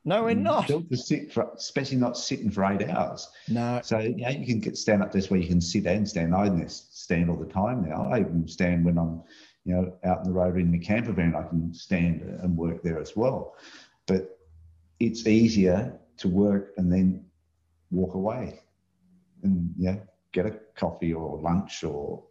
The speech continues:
Speaker 2: uh,
Speaker 1: You've,
Speaker 2: whatever
Speaker 1: you've probably
Speaker 2: you wanna
Speaker 1: noticed
Speaker 2: do.
Speaker 1: that I can't sit still for more than three minutes. I've been moving around the whole time. I just, I
Speaker 2: Yeah.
Speaker 1: can't do it. I can't do it.
Speaker 2: Yeah, yeah.
Speaker 1: Maybe
Speaker 2: You're
Speaker 1: I'll,
Speaker 2: not
Speaker 1: maybe I'll have to set something up so I can stand, but I <laughs> don't, just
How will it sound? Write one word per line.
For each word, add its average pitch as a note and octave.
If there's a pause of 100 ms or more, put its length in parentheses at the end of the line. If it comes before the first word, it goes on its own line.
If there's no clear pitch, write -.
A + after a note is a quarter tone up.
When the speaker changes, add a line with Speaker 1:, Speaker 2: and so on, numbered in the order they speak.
(140)
Speaker 2:
uh, - (180)
Speaker 1:
You've, C#3+ (120)
Speaker 2:
whatever F#3+
Speaker 1:
you've -
probably D3
Speaker 2:
you C#3
wanna B2+
Speaker 1:
noticed B2
Speaker 2:
do. -
Speaker 1:
that B2+
I B2+
can't G2+
sit -
still B2
for C3
more B2
than G#2+
three A#2+
minutes. A#2+
I've C3+
been A2+ (1040)
moving D3
around B2+
the B2
whole A#2+
time. D3 (140)
I D3
just, C#3
I -
Speaker 2:
Yeah. C3
Speaker 1:
can't F3
do F3+
it. - (260)
I -
can't E3+
do F#3
it. E3+
Speaker 2:
Yeah, A2+
yeah. A2 (520)
Speaker 1:
Maybe E3
Speaker 2:
You're D#3+
Speaker 1:
I'll, D3
Speaker 2:
not D3
Speaker 1:
maybe E3
I'll D#3
have D#3
to C#3+
set D3
something C#3
up C3 (760)
so C#3
I C3+
can B2+
stand, C3
but C3
I C3
<laughs> -
don't, B2
just -